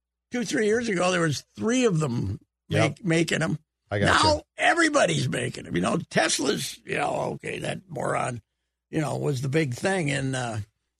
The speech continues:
Speaker 1: in electric cars, and he was ahead of the curve, but everybody's making one now, you know?
Speaker 2: Yeah.
Speaker 1: And then it's gonna, and they're gonna keep getting better,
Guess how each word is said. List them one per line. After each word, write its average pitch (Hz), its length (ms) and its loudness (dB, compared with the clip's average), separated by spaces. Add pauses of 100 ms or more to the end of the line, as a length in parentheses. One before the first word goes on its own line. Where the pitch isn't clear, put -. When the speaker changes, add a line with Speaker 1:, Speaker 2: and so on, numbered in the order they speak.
Speaker 1:
in 143 100 -2
electric 151 460 0
cars, 147 400 2
and 139 80 0
he 143 80 2
was 147 160 2
ahead 139 200 4
of 135 60 2
the 120 80 -2
curve, 165 360 0
but 123 160 -2 (520)
everybody's 175 560 2
making 135 320 -4
one 120 220 -4
now, - 300 -4 (360)
you 127 140 -4
know? - 180 -4 (120)
Speaker 2:
Yeah. - 200 -2
Speaker 1:
And 151 120 2
then 170 160 2
it's 143 140 -4
gonna, 143 260 0 (320)
and 156 100 0
they're 190 80 4
gonna 180 140 2
keep 202 260 0
getting 180 300 2
better, 165 420 2